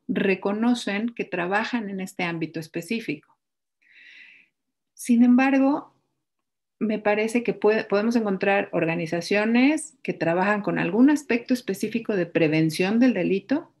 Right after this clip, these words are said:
que me parece que son la mayoría, por lo que describes en el texto, a aquellas que efectivamente están,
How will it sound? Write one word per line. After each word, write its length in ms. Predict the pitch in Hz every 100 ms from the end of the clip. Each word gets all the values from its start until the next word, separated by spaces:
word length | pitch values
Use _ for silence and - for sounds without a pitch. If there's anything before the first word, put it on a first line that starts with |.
| -
que 120 | 180
me 140 | 165
parece 380 | 156 151 180 240
que 100 | 175
son 240 | 175 175
la 80 | 190
mayoría, 640 | 190 156 139 135 165 214 240
por 120 | -
lo 100 | 151
que 120 | 160
describes 520 | 151 151 170 170 175
en 120 | 175 147
el 120 | 156
texto, 480 | 175 - - 294 - _ _ _ _ _ _ - - _ _
a 360 | 208 220 269 392
aquellas 760 | 208 202 240 240 226 240 330 - -
que 80 |
efectivamente 1040 | 208 214 214 233 240 247 226 208 220 233 185
están, 720 | - - 196 196 202 208 214